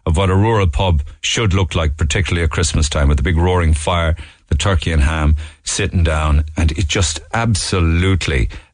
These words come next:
um, rang out of the true meaning of Christmas and a local pub. But of course, the Boot House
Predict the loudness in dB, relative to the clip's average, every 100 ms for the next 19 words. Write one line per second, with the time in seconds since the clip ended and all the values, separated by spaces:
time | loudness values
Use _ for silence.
0 | -4 0 2 2 0 0 0 2 0 0
1 | 0 -2 -2 0 0 0 0 0 0 -2
2 | -2 -4 -2 -4 -4 -12 -12 -4 -2 0
3 | 0 0 0 0 0 0 0 0 0 0
4 | 0 0 -2 -4